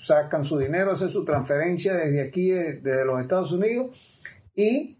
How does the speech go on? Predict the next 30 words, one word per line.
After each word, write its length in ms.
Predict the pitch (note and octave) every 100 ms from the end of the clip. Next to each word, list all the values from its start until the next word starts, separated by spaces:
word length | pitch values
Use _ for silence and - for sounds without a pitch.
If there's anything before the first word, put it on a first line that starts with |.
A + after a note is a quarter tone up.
| _ -
reciben 460 | E3 D3+ E3+ D#3
su 140 | D3 D#3
dinero 300 | C#3+ C3 B2+
allá 140 | C3
en 100 | B2+
México. 320 | A#2+ G#2+ G#2+ - -
Si 220 | - B3 G3+
se 240 | G3 F3+
quedan 400 | F#3 A3 C4 B3
aquí, 580 | F3+ - D4 D#4 - - _ _ -
mira, 300 | C3+ A#3+ F#3
tienen 280 | C#3+ D#3+ F#3
ya 120 | F#3
su, 320 | G#3 F#3 C#3
su 200 | - C#3
cuenta 280 | D3 C#3+ E3
abierta, 560 | D3+ F3+ F3+ - - -
y 160 | C3 C3+
eso 280 | C#3 G3
es 100 | G3+ G3+
una, 240 | G#3+ A3 D#3 C#3+ C#3+
eh, 320 | - C#3+ C3 - - -
eso, 200 | - D3
eso 240 | A3+ F#3+ A3
es 60 |
positivo, 580 | G#3+ G#3+ F3 F3+ C3+ - -
eso 160 | - D3+
es 60 | F3
positivo 720 | F3+ F#3 C#3+ E3 D#3 F#3 F#3+
porque, 500 | F3+ B2+ - A2